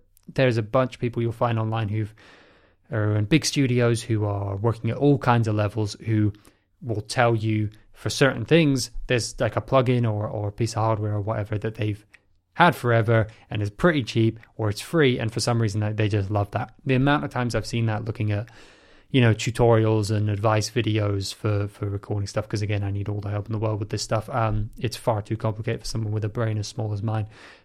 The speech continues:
Uh, it really is. It, <laughs> I'm, my brain be too smooth for the world of recording. It's just too much. Um, <laughs> and so I, I watch a lot of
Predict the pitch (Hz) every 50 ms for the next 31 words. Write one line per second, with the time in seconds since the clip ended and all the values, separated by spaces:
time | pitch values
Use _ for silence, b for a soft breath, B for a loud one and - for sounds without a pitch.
0 | B B - 143 - - - - 123 101 131 131 120 113 113 107 104 - 127 123
1 | 120 131 131 - - - 131 113 - 139 139 - 131 117 117 117 113 110 113 -
2 | B B B B B B B B - 117 113 107 107 101 - 139 135 123 123 123
3 | 123 113 110 120 117 113 - - 127 117 113 - - 123 113 104 101 101 - -
4 | - - - 104 101 98 95 98 - - - - - - 117 110 104 110 104 101
5 | 98 98 101 92 - - - - 151 120 107 - - 113 110 107 98 98 92 92
6 | - - 120 120 - - - 131 110 - - - 113 110 98 92 - - - -
7 | 143 139 135 135 135 123 110 - - _ _ _ _ _ _ _ _ _ _ _
8 | _ _ _ _ _ _ _ _ - - - - 170 113 - - B B B B
9 | B B B B B B 139 135 135 120 147 147 135 127 127 127 127 127 156 131
10 | 120 120 123 117 - 120 117 113 110 107 101 110 113